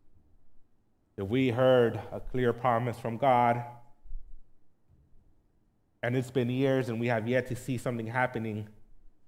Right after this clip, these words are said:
we also would be asking, "Lord, where are you in all this?"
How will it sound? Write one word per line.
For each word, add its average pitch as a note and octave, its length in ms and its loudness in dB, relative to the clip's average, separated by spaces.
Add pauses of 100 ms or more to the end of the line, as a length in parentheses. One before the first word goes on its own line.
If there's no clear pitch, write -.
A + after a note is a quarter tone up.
(340)
we B2+ 160 0
also C3+ 300 2
would G#2 160 -2
be G#2+ 120 -2
asking, G2 640 -2 (640)
"Lord, A2 340 -2 (640)
where A2 200 -4
are G#2+ 200 4
you F#2+ 140 -6
in F2 100 -6
all F2 160 -6
this?" F2+ 380 -12